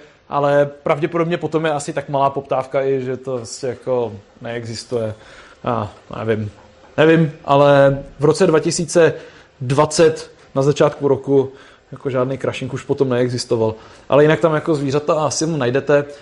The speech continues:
Existoval český server, kde se nabízely jako, eh, zvířecí věci, eh,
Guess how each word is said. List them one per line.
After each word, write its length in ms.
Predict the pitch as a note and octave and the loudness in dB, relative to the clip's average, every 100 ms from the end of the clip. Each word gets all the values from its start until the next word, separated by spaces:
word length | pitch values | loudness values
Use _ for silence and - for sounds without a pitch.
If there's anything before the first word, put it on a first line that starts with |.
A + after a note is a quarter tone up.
| - | -2
Existoval 360 | D#3+ E3+ B3 | -2 2 0
český 320 | A#3 G3 A3+ | 0 -2 -2
server, 360 | A3 G3 F3+ G3 - - _ _ _ _ _ - _ _ - | 0 2 2 -2 -8 -20 _ _ _ _ _ -20 _ _ -6
kde 460 | D3 D#3+ E3 D#3+ | 2 4 6 4
se 160 | D#3 F#3 | 2 2
nabízely 640 | E3 E3 D#3 F3 F3 E3+ - - - _ | 4 2 4 6 6 4 -2 -20 -20 _
jako, 640 | D3+ D3+ E3+ E3 D#3+ E3 D#3+ | -10 2 4 6 6 4 2
eh, 760 | D3+ D3 C#3+ C#3+ C#3+ C#3 C#3 - - C#3 | 0 2 4 2 0 -2 -4 -6 -12 -12
zvířecí 580 | C#3+ C#3 D#3+ E3 E3 F#3+ | -8 -4 0 0 0 2
věci, 560 | E3+ D#3+ D3+ C#3 F3 A3 - _ _ _ _ _ _ | 2 2 4 2 2 -6 -18 _ _ _ _ _ _
eh, 40 | - | -4